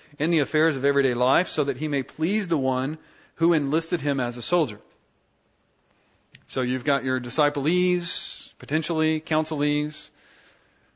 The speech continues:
You go to work, whatever you're, whatever it is the Lord has called you to do. Are you conceiving of yourself as a soldier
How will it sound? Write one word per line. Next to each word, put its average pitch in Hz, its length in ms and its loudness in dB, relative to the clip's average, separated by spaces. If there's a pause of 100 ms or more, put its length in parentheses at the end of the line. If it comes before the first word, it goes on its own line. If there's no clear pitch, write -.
(1040)
You 117 80 -10
go 143 140 2
to 139 60 2
work, 151 380 2 (920)
whatever 143 240 -4
you're, 151 140 0
whatever 165 240 0
it 160 80 2
is 135 160 -4
the 131 80 -2
Lord 131 160 -2
has - 80 -12
called 139 220 -2
you 143 80 -4
to 127 100 -8
do. 120 240 -8 (640)
Are 139 140 0
you 170 300 0
conceiving 180 640 -2
of 143 120 0
yourself 139 560 -2
as 120 160 -6
a 127 100 -4
soldier 180 800 2